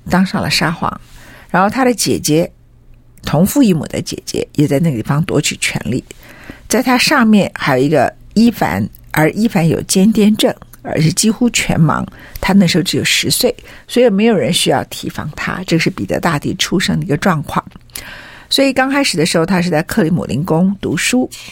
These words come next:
然后呢，多数时刻他喜欢在他父亲与Moscow River，莫斯科河畔有一个别墅里头游玩。没多久，又是一个寒冷的冬天，他的哥哥费尔多突然又死掉了。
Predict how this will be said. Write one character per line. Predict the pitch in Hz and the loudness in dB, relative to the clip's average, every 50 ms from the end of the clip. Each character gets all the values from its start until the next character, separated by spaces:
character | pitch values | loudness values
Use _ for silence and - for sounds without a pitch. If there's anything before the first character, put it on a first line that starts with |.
| - - - - - - - - - - - - | -20 -20 -20 -20 -20 -20 -20 -20 -20 -12 -4 -2
然 | 151 170 | -2 0
后 | 214 226 277 254 | 0 2 4 4
呢， | 220 220 220 240 226 - | 6 4 4 2 0 0
多 | - 254 | 0 0
数 | 254 - - 240 | 0 0 0 0
时 | - - - 165 | 0 0 0 0
刻 | 160 - 202 185 | 0 0 0 0
他 | - 185 180 | 0 0 0
喜 | - - 180 | 0 -2 -2
欢 | 147 175 175 180 | 0 0 0 0
在 | - | 0
他 | 160 - 175 | 0 0 0
父 | 190 - - - 294 220 | -2 -2 0 2 2 2
亲 | 175 - - - 196 185 | 2 0 0 2 2 2
与 | 151 113 131 160 160 196 - - - - - - - - | 2 0 0 0 0 -2 -4 -8 -20 -20 -20 -20 -6 -2
Moscow | - 160 170 220 - - - 226 190 | 0 2 2 2 0 0 0 2 4
River， | 185 185 196 208 196 127 - - - | 4 4 4 4 2 0 0 0 2
莫 | - 190 214 190 | 2 4 4 4
斯 | 170 - - 180 170 | 2 0 -2 -2 -4
科 | - - - 202 208 | -4 -2 -2 0 0
河 | 185 - - - - - - | -2 -4 -6 -4 0 0 0
畔 | - - - 269 247 226 - - - - - _ - - - - - - - - - | 0 0 0 0 0 0 0 -4 -14 -20 -20 _ -20 -20 -20 -20 -20 -20 -10 -2 0
有 | 147 143 | 2 2
一 | 147 | 4
个 | 175 202 | 2 0
别 | - - 139 139 143 | 0 2 2 2 4
墅 | 190 - - 330 247 | 4 4 4 4 2
里 | 165 - - | 2 0 -6
头 | - - - - | -10 -10 -10 -8
游 | - - - | -6 -4 -2
玩。 | 113 - - - - - - - - - - - - - _ - - _ _ _ _ - - | -2 -2 -2 -4 -6 -10 -12 -20 -20 -20 -20 -20 -20 -20 _ -20 -20 _ _ _ _ -12 -4
没 | - 151 190 | 0 0 2
多 | 180 175 165 | 2 2 2
久， | - - - - - - _ _ _ _ _ - | 0 0 -4 -6 -6 -10 _ _ _ _ _ 0
又 | 247 247 175 | 2 2 2
是 | 196 - - | 0 -2 -4
一 | 156 | -4
个 | - | -4
寒 | 175 - - - 127 196 | -4 -4 -2 0 2 2
冷 | 196 143 | 2 0
的 | - - | -2 -6
冬 | - - 117 117 | -8 -6 -6 -6
天， | 98 - - - - - - - _ _ - - - - - - - | -6 -6 -6 -6 -6 -8 -10 -16 _ _ -20 -20 -20 -20 -20 -16 -6
他 | - - 214 | -2 0 0
的 | 170 170 | 0 0
哥 | - 185 165 151 | 0 0 0 2
哥 | - 165 165 | 2 2 2
费 | - - 208 | 2 2 2
尔 | 160 117 165 | 2 0 0
多 | - 151 156 160 | 0 0 0 0
突 | - - - 320 | 0 0 2 2
然 | 277 214 175 185 | 4 4 4 4
又 | 185 196 175 | 4 4 2
死 | 180 - - 180 | 2 -2 -4 -4
掉 | - 175 160 143 104 | -2 -2 0 0 0
了。 | - - - | -2 -4 -8